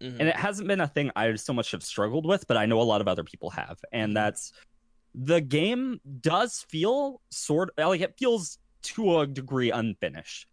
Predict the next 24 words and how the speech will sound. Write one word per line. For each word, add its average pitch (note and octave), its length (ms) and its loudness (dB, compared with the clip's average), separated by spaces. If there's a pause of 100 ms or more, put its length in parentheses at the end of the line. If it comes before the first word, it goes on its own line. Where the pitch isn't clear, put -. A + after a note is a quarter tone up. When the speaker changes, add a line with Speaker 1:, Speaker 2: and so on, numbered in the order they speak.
Speaker 2:
You'll D#3+ 140 4
Speaker 1:
Mm-hmm. E3+ 180 4
Speaker 2:
notice, E3 220 0
like, D3+ 180 0
in D3 60 -2
a B2+ 40 4
lot C3+ 180 2
of A2 120 -4
load A#2+ 240 0
screens, - 320 -8
for G#2+ 140 -6
example, F#2+ 460 -6
it E2 80 -6
has A2 360 -4 (140)
very A#2 180 2
similar A#2 380 0
load G#2 240 2
screens G#2 320 -6
to, A2+ 60 -6
like, F#2 160 -4
League A2+ 160 -4
of G2 80 -6
Legends, G2+ 540 -2
where F2+ 260 2